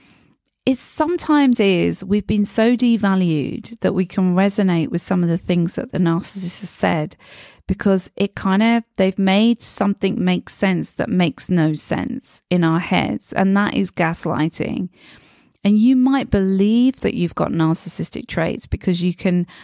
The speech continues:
understand some of the ways that the narcissist reacts. Or it could be that what you're doing is, is, um, you're reacting to some of the abuse and it's reactive abuse.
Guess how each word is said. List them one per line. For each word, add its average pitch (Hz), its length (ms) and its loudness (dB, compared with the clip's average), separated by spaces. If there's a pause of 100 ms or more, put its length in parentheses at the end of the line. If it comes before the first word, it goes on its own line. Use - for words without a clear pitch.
(380)
understand 214 1080 0 (320)
some 214 260 2
of 202 60 0
the 208 100 4
ways 165 560 0
that 165 160 -2
the 165 60 0
narcissist 160 640 -2
reacts. 165 560 -4
Or 196 100 0
it 175 120 -6
could - 380 -2
be 180 420 0 (800)
that - 300 0
what 185 300 -2
you're 180 240 2
doing 233 460 2
is, 170 440 0
is, 165 360 -4
um, 165 540 -2 (520)
you're 190 180 2
reacting 190 840 0
to - 120 -4
some 185 280 0
of 165 80 0
the 165 60 2
abuse 196 800 0
and 165 320 2
it's - 340 -6
reactive 180 760 0
abuse. - 720 -6